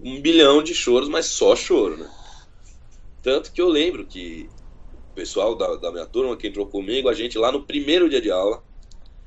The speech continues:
rolou um, "Ah, vamos fazer um som?" "Ah, vamos, vamos fazer um som, né?" E aí eles, Ah, vamos tocar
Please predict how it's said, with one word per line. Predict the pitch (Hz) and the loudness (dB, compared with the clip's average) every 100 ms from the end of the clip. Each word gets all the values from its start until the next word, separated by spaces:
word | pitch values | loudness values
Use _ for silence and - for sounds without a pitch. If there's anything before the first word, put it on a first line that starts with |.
| - - | -20 -8
rolou | 98 104 107 117 107 | 0 2 2 2 0
um, | 101 | 0
"Ah, | 160 202 | 0 0
vamos | 160 208 | -2 -6
fazer | 208 196 | -6 -6
um | 165 | -8
som?" | - 175 | -8 -6
"Ah, | 127 135 - - - | -8 -10 -18 -20 -12
vamos, | 143 101 | -10 -8
vamos | 98 - | -10 -10
fazer | - 123 | -10 -10
um | - | -6
som, | - 110 | -2 -2
né?" | 87 90 - - - - - - - - | -2 -10 -18 -20 -20 -20 -20 -20 -18 -4
E | |
aí | 92 | 0
eles, | 110 135 | 0 2
Ah, | 208 160 | 4 4
vamos | 131 190 | 2 -4
tocar | - 151 - 151 143 110 76 | -2 -4 -2 -2 0 -2 -6